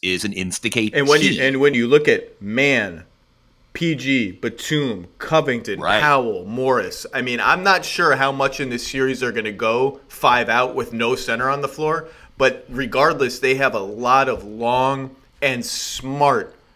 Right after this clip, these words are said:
Speaker 2: defenders. And I think they're gonna say to the Wolves, You have this one big talent advantage i-, over us we're gonna make you problem
Speaker 1: Right.
Speaker 2: solve the hell out of every single possession, and we don't think you can do it.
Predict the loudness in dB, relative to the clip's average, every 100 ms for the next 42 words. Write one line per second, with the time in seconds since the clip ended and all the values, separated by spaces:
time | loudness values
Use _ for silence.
0 | _ -4 -2 -2 -2 -6 -8 -4 0 0
1 | 0 -2 0 -2 -2 -6 -2 -2 -2 -4
2 | 0 0 0 -4 -14 _ _ _ _ -6
3 | 2 2 2 -4 -6 -2 0 -2 -2 0
4 | 0 -2 -2 -2 -2 -2 0 0 -2 -6
5 | -14 _ -12 -12 0 0 4 4 2 0
6 | -14 _ _ _ _ -4 2 4 2 2
7 | 0 0 -6 -8 -2 0 0 -4 -4 -4
8 | -4 -4 -2 -2 0 -2 -2 -6 -6 -10
9 | -6 -6 -6 -4 -4 -2 -4 -4 -6 -4
10 | -2 -2 -4 -6 -4 -8 -8 -10 -10 -12